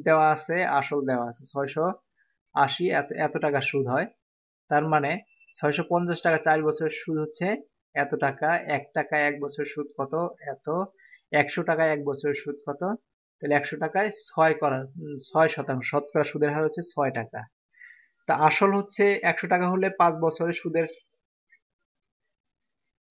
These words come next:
সুদ আসলে হবে একশো টাকা যোগ যে ছয় টাকা হারে সুদে পাঁচ বছর হবে, পাঁচ ছয় তিরিশ টাকা। তার মানে সুদ আসলে একশো তিরিশ টাকা হলে আসল হয় একশো টাকা। তার মানে আমাকে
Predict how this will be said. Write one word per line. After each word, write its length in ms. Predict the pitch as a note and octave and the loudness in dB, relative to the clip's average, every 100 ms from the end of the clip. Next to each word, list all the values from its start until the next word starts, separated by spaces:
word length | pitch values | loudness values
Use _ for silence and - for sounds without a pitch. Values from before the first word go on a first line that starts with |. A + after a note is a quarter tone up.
| _ _ C6 _ _ _ _ _ _ _ - | _ _ _ _ _ _ _ _ _ _ -8
সুদ 180 | D#3+ D#3+ | 0 2
আসলে 220 | D#3+ E3+ | 4 2
হবে 160 | E3 F3 | 4 4
একশো 320 | D3 C#3+ - D#3+ | 4 4 -2 0
টাকা 140 | F3 F3 C3+ | 2 2 2
যোগ 160 | D#3+ G#3 - _ - - - - | 0 0 -4 _ -20 -20 -20 0
যে 100 | D#3 D3+ | 0 4
ছয় 180 | D#3+ D#3+ | 2 4
টাকা 140 | E3 | 2
হারে 160 | D#3 D#3+ - | 2 2 0
সুদে 160 | F3 E3 | -2 2
পাঁচ 140 | D#3+ D#3+ | 2 4
বছর 240 | D#3 D#3+ D3+ | 0 2 2
হবে, 140 | C#3+ A#3+ - _ _ - | 2 -2 -6 _ _ -2
পাঁচ 120 | C#3+ - | -2 0
ছয় 180 | C3+ C3 | -4 -4
তিরিশ 220 | D3 C3+ - | -4 -4 -4
টাকা। 180 | A#2+ A#2 B2+ | -4 -6 -8
তার 140 | D#3 | -6
মানে 120 | D3 C#3+ | -4 -2
সুদ 140 | - E3 | 8 10
আসলে 360 | E3+ F#3+ F#3 F#3+ D#3+ | 10 8 4 4 2
একশো 180 | - F3 | 0 -6
তিরিশ 220 | F#3 F#3 - | -2 -2 2
টাকা 280 | D#3+ C#3+ E3+ B3+ _ _ _ _ _ _ | 2 4 2 0 _ _ _ _ _ _
হলে 160 | E3 F3 D#3 | 6 6 6
আসল 200 | - E3 | 2 0
হয় 140 | E3+ D3+ | 4 4
একশো 240 | C#3+ - | 2 -2
টাকা। 260 | C3+ A#2 C#3+ G#3+ _ _ _ _ _ _ _ _ _ - | -6 -4 -4 -6 _ _ _ _ _ _ _ _ _ -4
তার 60 | |
মানে 120 | D3+ D3 | 0 2
আমাকে 200 | D#3 F3 | 2 0